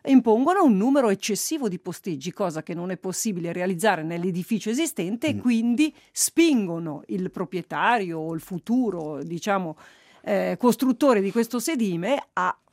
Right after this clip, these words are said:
Speaker 1: costruire degli autosili veri e propri, e questo è uno dei problemi che abbiamo nella nostra pianificazione. Eh,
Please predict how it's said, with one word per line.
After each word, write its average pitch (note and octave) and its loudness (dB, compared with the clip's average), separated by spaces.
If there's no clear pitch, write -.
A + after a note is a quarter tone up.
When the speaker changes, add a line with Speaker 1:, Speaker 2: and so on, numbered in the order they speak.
Speaker 1:
costruire C#4 0
degli F3+ 0
autosili D#3+ -4
veri F3 -2
e F#3 -2
propri, F#3+ -6
e G#3+ -2
questo D4+ -2
è G#3 2
uno A3+ 0
dei F#3 0
problemi F#3+ -2
che - -10
abbiamo F3+ -2
nella F3+ -2
nostra F3+ -8
pianificazione. F3 -6
Eh, A#3 -4